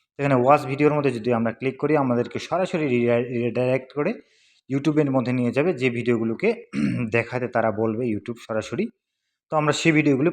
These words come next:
পনেরো সেকেন্ড করে ওয়াচ করব। তো আমরা এই ভিডিওটি পেয়েছি, তো এই ভিডিওটি আমরা পনেরো সেকেন্ড দেখব। just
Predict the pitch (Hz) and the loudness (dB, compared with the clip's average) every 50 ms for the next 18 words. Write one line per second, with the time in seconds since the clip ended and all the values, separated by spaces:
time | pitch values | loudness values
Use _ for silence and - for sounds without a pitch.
0 | - - 170 165 170 165 160 - 156 131 127 117 117 113 113 110 113 113 107 - | 0 -2 -2 -2 0 0 -2 0 0 0 0 0 0 0 2 2 2 2 0 -2
1 | - 113 113 147 - - - 160 151 143 139 135 123 113 120 113 127 117 120 120 | -6 -8 -6 -6 -6 -4 -2 0 0 2 2 2 2 2 0 0 0 0 -2 -4
2 | - - 117 113 107 - - 202 240 - _ _ _ _ _ _ _ _ _ _ | -4 -4 -4 -4 -4 -4 -6 -10 -10 -10 _ _ _ _ _ _ _ _ _ _
3 | _ _ _ _ _ - 123 127 131 123 117 135 143 147 147 156 151 147 139 - | _ _ _ _ _ -2 0 2 2 2 2 2 2 2 4 4 2 2 2 0
4 | - 135 131 135 131 135 131 - - 135 143 135 123 113 127 127 113 131 185 247 | 0 0 0 0 0 -2 -4 -4 -6 -6 -6 -6 -4 -2 -2 -4 -2 -4 -4 -4
5 | 220 - - 160 165 - | -4 -2 -2 -2 -2 -2